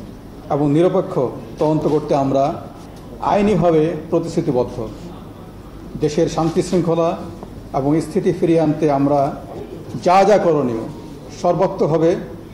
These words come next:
সকল সদস্য মিলে সেটি করব। বাংলাদেশ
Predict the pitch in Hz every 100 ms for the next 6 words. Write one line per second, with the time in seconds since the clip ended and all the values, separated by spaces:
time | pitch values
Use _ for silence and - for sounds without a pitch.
0 | - - - 208 220 - 196 175 180 160
1 | 151 175 214 - - - - - 156 -
2 | 123 104 98 - - - - - - -
3 | - - - - - - - - - -
4 | - - - - - - - - - -
5 | - - - - - - - - - -
6 | - - - - - - - - - -
7 | - - 143 139 160 170 185